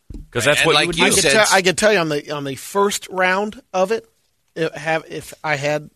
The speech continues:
Speaker 3: Porkopolis at the time and there was that opportunity, because I know plenty of people that had restaurants that said they, they got the,
Speaker 1: Oh, yeah.
Speaker 3: the loan
Speaker 1: Sure.
Speaker 3: of a hundred and fifty K or whatever. That's a difference maker.
Speaker 1: Absolutely.
Speaker 3: Yeah.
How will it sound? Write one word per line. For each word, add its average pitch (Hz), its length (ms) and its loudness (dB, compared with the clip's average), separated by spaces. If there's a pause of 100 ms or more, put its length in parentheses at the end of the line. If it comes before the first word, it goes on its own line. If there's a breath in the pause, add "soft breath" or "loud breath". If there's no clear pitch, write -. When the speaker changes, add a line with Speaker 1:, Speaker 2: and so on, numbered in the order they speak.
(160)
Speaker 3:
Porkopolis 143 580 -6
at - 80 -20
the - 60 -20
time 147 300 -10
and - 180 -14
there 135 100 -8
was 123 120 -8
that 120 240 -8
opportunity, 139 680 -14 (480)
because 139 340 -8
I 139 80 -6
know 135 220 -6
plenty 143 280 -8
of 120 80 -12
people 135 220 -16
that 127 140 -12
had 131 160 -10
restaurants 135 580 -10
that 131 120 -18
said 131 320 -12 (180)
they, 131 160 -8 (100)
they 139 320 -14
got 135 320 -4 (460 soft breath)
the, 143 100 -6
Speaker 1:
Oh, 185 60 0
yeah. 220 240 2
Speaker 3:
the 139 80 -4
loan 151 480 2 (140)
Speaker 1:
Sure. 311 220 -4
Speaker 3:
of 139 140 -4
a 127 60 -4
hundred 147 280 -10
and 127 100 -20
fifty 143 260 -18
K 156 400 2
or 147 80 0
whatever. 156 360 -4 (280)
That's 139 240 -6
a - 20 -16
difference 131 420 -8
maker. 113 260 -20
Speaker 1:
Absolutely. 165 920 2
Speaker 3:
Yeah. 139 240 -2